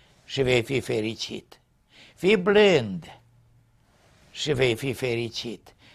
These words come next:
Fii pasionat pentru dreptate și vei fi fericit.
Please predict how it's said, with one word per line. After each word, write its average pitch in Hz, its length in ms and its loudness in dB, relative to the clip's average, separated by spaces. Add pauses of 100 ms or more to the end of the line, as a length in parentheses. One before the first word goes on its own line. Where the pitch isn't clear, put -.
Fii 190 220 -2
pasionat 175 960 2
pentru 165 400 -4
dreptate 143 760 0
și 123 160 -10
vei 120 200 -6
fi 131 160 -12
fericit. 110 800 -10